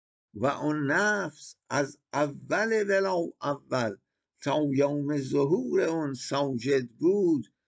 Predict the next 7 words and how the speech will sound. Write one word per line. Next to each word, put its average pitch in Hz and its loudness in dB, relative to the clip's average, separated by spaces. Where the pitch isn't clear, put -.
از 127 -2
برای 151 4
آن 170 0
الی 190 2
یوم 143 2
ظهور 160 2
آن 156 -2